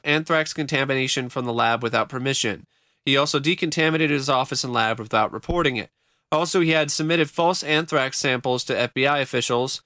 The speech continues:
apparently to throw them off his trail. There was also evidence that he had tried to frame his co-workers.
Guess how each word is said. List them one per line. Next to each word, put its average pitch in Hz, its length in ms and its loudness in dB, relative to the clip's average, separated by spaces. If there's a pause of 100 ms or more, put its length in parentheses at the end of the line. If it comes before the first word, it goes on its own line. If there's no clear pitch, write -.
(280)
apparently 170 480 0
to 147 120 2
throw 135 180 0
them 120 180 -2
off 110 160 2
his 110 160 -2
trail. 147 480 0 (380)
There 151 100 4
was 156 160 2
also 202 340 2
evidence 160 560 2
that 151 120 2
he 147 80 4
had 139 160 0
tried 156 240 2
to 135 60 -4
frame 156 280 0
his 135 100 -4
co-workers. - 840 -2